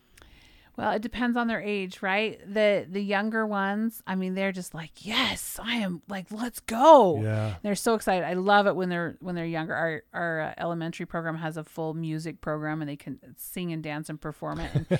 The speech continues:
Speaker 2: <laughs>
Speaker 1: they're just like,
Speaker 2: Yeah.
Speaker 1: "I am amazing," you
Speaker 2: Yeah,
Speaker 1: know, and they just
Speaker 2: sure.
Speaker 1: own that and
Speaker 2: <laughs>
Speaker 1: they love it. And I love that. They, it's, they, they realize that they're capable of
Speaker 2: Yeah.
Speaker 1: like,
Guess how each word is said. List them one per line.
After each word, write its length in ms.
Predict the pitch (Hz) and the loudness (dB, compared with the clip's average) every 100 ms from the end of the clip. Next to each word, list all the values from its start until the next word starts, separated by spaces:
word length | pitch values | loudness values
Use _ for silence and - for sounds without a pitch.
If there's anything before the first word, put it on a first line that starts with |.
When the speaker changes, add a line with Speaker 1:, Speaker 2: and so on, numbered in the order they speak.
| - 180 | 0 -6
Speaker 2:
<laughs> 120 | - | 2
Speaker 1:
they're 160 | 233 233 | 4 4
just 240 | 226 214 | 2 0
like, 120 | 214 | 0
Speaker 2:
Yeah. 120 | 131 - | 2 2
Speaker 1:
"I 140 | 349 | 4
am 240 | 349 311 | 6 8
amazing," 1080 | 277 277 370 415 427 427 415 415 415 302 247 | 6 6 8 10 10 12 12 12 12 12 8
you 120 | 262 | 8
Speaker 2:
Yeah, 120 | 262 | 8
Speaker 1:
know, 220 | 254 240 247 | 8 6 4
and 160 | 220 | 2
they 100 | 220 | 0
just 200 | 196 131 | 2 0
Speaker 2:
sure. 80 | 117 | 0
Speaker 1:
own 320 | 214 269 285 262 | 2 4 6 6
that 220 | 214 175 | 4 2
and 100 | 196 | 0
Speaker 2:
<laughs> 0 | |
Speaker 1:
they 80 | 196 | 0
love 300 | 208 226 208 | 4 4 4
it. 80 | |
And 80 | 165 | 0
I 80 | 180 | -2
love 420 | 185 196 202 190 | -2 4 4 4
that. 240 | 180 156 170 | 2 -2 -2
They, 240 | 185 180 - - - - - | -4 -6 -12 -20 -20 -16 -8
it's, 200 | 202 - - - | -8 -10 -20 -8
they, 320 | 202 202 - - _ _ _ - | -6 -4 -8 -16 _ _ _ -6
they 140 | 196 | -4
realize 580 | 196 220 226 208 180 175 | -2 0 2 2 2 -2
that 140 | 165 | -6
they're 340 | 123 165 151 - - _ _ _ _ _ | -6 -4 -4 -8 -18 _ _ _ _ _
capable 840 | - - 208 208 190 170 151 - - _ _ - | -2 0 2 2 0 -2 -4 -6 -10 _ _ -8
of 160 | 180 170 | -6 -4
Speaker 2:
Yeah. 100 | 110 | -4
Speaker 1:
like, 400 | 170 135 - | -4 -6 -12